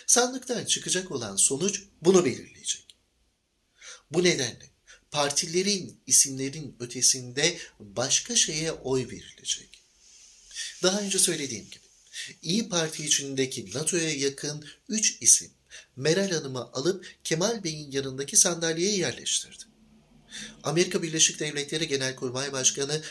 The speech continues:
Mark Milley'in Suriye'nin kuzeyinde denetleme yaptığı saatlerde Ankara siyasi krizle uğraşıyor ve son tahlilde Akşener masaya dönüyordu.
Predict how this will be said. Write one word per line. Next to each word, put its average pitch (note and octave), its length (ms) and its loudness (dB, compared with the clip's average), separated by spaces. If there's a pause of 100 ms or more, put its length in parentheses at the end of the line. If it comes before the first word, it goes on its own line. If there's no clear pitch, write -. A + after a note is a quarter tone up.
(120)
Mark C3 340 -4
Milley'in D#3 600 -2 (320)
Suriye'nin E3+ 840 2
kuzeyinde C3 520 -2
denetleme B2 460 -4
yaptığı C#3+ 360 -2
saatlerde C3+ 800 2 (300)
Ankara F#3+ 480 -2
siyasi E3 520 2
krizle E3+ 340 -2
uğraşıyor A#2 580 2
ve A#2+ 100 0
son G#3+ 300 2
tahlilde B2 560 -4
Akşener F3+ 680 2 (640)
masaya E3+ 420 4
dönüyordu. A2 420 -10